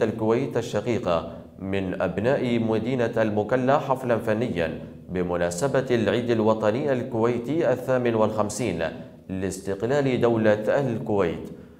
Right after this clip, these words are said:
والتي تأتي برعاية من محافظ حضرموت وتحت إشراف من مكتب وزارة الثقافة بساحل حضرموت ضمن حملة ما نسيناكم الثانية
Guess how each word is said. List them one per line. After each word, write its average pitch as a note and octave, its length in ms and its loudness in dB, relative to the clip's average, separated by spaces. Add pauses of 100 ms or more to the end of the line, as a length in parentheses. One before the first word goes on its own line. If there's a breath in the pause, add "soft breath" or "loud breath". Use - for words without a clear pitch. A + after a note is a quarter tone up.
(220 loud breath)
والتي F#2+ 340 4
تأتي C#3+ 340 2
برعاية A#2+ 540 4
من A2+ 180 2
محافظ G#2+ 520 0
حضرموت A2+ 500 2
وتحت A#2+ 540 4
إشراف A#2 580 2
من C3 200 0
مكتب A2 380 2
وزارة A2 540 2
الثقافة C3+ 600 0
بساحل B2 560 0
حضرموت G#2 720 2 (540 loud breath)
ضمن G#2+ 300 2
حملة C#3 400 2 (100)
ما A#2+ 120 4
نسيناكم A#2 760 0
الثانية F2+ 640 0